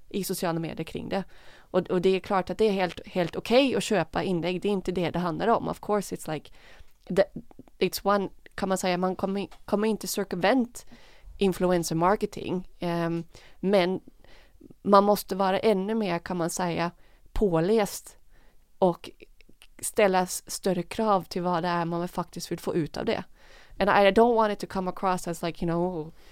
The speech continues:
men jag tror att, att det kräver ännu mer att man förstår faktiskt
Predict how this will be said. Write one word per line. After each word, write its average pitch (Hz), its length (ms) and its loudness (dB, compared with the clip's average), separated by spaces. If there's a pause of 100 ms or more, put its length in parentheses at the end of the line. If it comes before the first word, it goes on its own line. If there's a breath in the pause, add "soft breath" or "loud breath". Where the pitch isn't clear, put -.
(200 soft breath)
men 208 180 2
jag 202 140 2
tror 202 220 2
att, 196 200 -2
att - 320 -4
det 190 120 -2
kräver 196 440 -2
ännu 202 260 -2
mer 208 200 -4
att - 160 -8
man 190 200 -4
förstår 190 420 -6
faktiskt - 440 -10